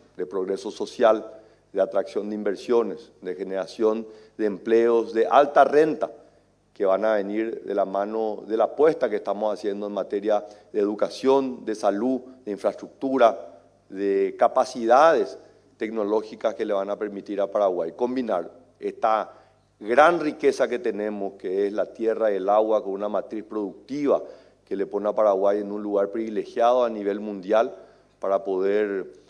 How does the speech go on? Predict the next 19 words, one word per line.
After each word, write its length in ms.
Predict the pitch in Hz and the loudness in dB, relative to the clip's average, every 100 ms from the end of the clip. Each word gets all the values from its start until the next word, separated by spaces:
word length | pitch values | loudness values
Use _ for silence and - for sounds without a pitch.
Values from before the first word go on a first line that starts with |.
| _ | _
resolver 540 | - 110 123 98 98 165 | -4 -2 0 0 2 2
uno 200 | 143 113 | 2 0
de 60 | |
los 100 | 110 | 0
grandes 340 | 92 110 117 120 | 2 2 2 -2
problemas 480 | 113 98 135 170 120 | -4 0 0 0 -4
que 120 | 101 | -6
tiene 260 | 104 101 | -6 -4
la 100 | 107 | -2
humanidad, 480 | 110 113 110 101 127 | -2 -2 -2 2 2
que 120 | 127 | 2
es 60 | 98 | -2
la 120 | 101 | -4
seguridad 420 | - 107 104 98 | -4 -8 -4 -2
alimentaria. 640 | 101 107 104 92 113 139 175 - _ _ - _ _ - | -2 -4 -8 -2 0 0 -6 -16 _ _ -20 _ _ 4
Pero 80 | 127 | 4
al 80 | |
mismo 300 | 113 131 143 | 4 2 2
tiempo 400 | 131 127 123 139 | 2 0 0 -6